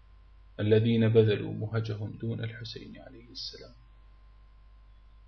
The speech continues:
السلام عليك يا أبا عبد الله،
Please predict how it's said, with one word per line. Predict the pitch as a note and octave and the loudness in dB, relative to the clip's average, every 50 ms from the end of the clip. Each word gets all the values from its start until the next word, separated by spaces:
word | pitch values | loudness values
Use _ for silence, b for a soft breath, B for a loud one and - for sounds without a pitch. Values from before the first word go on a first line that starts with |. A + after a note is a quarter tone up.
| - - - - - - - - - - | -20 -20 -20 -20 -20 -20 -20 -20 -18 -14
السلام | - - A#2+ A#2 B2+ C3 C3 C3+ | 2 6 8 8 10 10 8 8
عليك | C3 A#2+ B2+ C3 C3+ C3 A#2 - - | 6 6 6 6 6 4 4 4 6
يا | B2 A#2 A#2 A2+ A#2 | 8 8 8 8 8
أبا | A#2 A2 A#2 A2+ | 4 4 4 4
عبد | G#2+ G#2+ A2+ A2 - - | 4 2 0 -4 -4 -4
الله، | A2 A2 A2 G#2+ G2 G2 G#2+ A2 A2 - | -6 -4 -4 -4 -6 -6 -8 -10 -14 -16